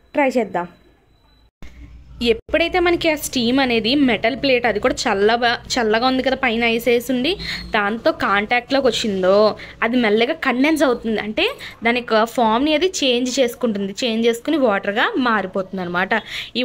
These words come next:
water drops మీరు ఏవైతే observe చేశారో plate నుంచి కింద పడుతున్నాయి కదా, ఆ పడేటప్పుడు మనం ఏమని పిలుస్తామంటే అవన్నీ కూడా స్టీమ్ యొక్క condensation జరగడం వల్ల ఆ water drops పడుతున్నాయనేసి చెప్పొచ్చు. ఈ ప్రాసెస్ ఏదైతే ఉందో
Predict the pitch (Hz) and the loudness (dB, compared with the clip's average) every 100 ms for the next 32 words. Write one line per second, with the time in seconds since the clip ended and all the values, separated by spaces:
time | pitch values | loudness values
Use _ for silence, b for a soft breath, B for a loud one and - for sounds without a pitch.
0 | 247 226 247 294 330 320 320 294 233 220 | 2 2 2 0 0 0 0 2 2 2
1 | 247 285 214 196 247 285 254 240 208 202 | 2 2 0 2 2 4 2 2 2 2
2 | 277 262 233 226 254 - - 233 233 226 | 2 2 2 2 -2 -2 -2 -2 0 0
3 | 214 240 254 226 202 202 190 B B B | 0 -2 0 0 0 0 -2 B B B
4 | B 202 - _ 220 202 262 294 294 - | B -6 -6 _ -2 2 2 0 -4 -2
5 | 294 285 226 247 339 254 240 214 202 226 | 0 4 4 4 2 2 0 0 0 -2
6 | 240 226 - 226 220 208 277 285 202 208 | -2 -4 -2 -2 0 0 0 0 -2 -2
7 | 240 269 233 233 - - 240 269 285 269 | 0 2 2 0 -2 -4 -2 2 2 0
8 | - 262 226 208 226 247 240 269 226 202 | -4 -4 -2 0 0 0 0 0 0 0
9 | 208 226 226 214 254 508 B B B B | 0 2 2 2 2 2 B B B B
10 | 220 214 214 220 214 - - 202 196 196 | 2 2 2 0 0 -2 -2 -2 0 -2
11 | 196 196 320 339 311 214 208 - - 311 | 0 -2 -4 -2 -2 -2 -4 -4 -2 -2
12 | 339 277 262 294 294 226 220 233 220 214 | 2 0 0 -2 0 2 2 0 0 2